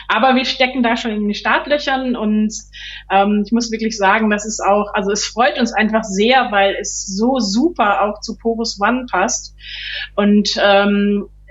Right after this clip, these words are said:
das wirklich auch einfach noch mehr Möglichkeiten gibt, ähm, der Katze wirklich zu helfen. Und das ist ja unser Ziel. Also wir haben uns ja dem Thema Nieren verschrieben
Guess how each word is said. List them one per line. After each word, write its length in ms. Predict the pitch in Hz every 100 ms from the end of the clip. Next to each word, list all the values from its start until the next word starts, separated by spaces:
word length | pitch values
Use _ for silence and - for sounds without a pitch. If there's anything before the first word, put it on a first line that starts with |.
| - -
das 220 | 220 220
wirklich 380 | 233 254 - 202
auch 380 | 226 226 - - - - - -
einfach 360 | 226 247 220 - - - -
noch 400 | - 214 226 294
mehr 200 | 269 247
Möglichkeiten 840 | 240 233 311 302 - 233 233 233 220
gibt, 440 | 233 226 - -
ähm, 560 | 202 208 208 208 208 208
der 140 | 208
Katze 400 | 208 226 226 233
wirklich 260 | 202 214 214
zu 140 | -
helfen. 500 | 196 190 214 185 196 - - - -
Und 140 | - 202
das 100 | 214
ist 140 | 233
ja 80 | 220
unser 300 | 208 202 208
Ziel. 360 | - 226 202 170
Also 220 | 185 185
wir 100 | 196
haben 140 | 214
uns 140 | 220 226
ja 80 |
dem 200 | 196 208
Thema 320 | 202 220 214 214
Nieren 400 | 214 254 294 254
verschrieben 800 | 262 240 - 254 302 311 330